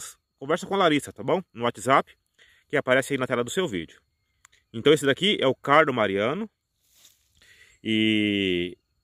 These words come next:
é uma planta sensacional para tratar o fígado, e essa daqui é a terceira planta que nós apresentamos para recuperar o seu fígado. Essa planta aqui,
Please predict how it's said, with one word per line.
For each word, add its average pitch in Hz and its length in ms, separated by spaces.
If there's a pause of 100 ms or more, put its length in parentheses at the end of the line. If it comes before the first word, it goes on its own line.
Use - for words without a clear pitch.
é 131 60
uma 131 160
planta 139 380
sensacional 156 1300 (600)
para 127 200
tratar 139 300
o 127 40
fígado, 165 480
e 151 120
essa 139 180
daqui 143 320
é - 20
a 143 60
terceira 160 480
planta 160 320
que - 80
nós 131 140
apresentamos 151 920 (560)
para 117 320
recuperar 139 1000
o 147 60
seu 185 220
fígado. 90 360 (540)
Essa 131 260
planta 147 280
aqui, 190 400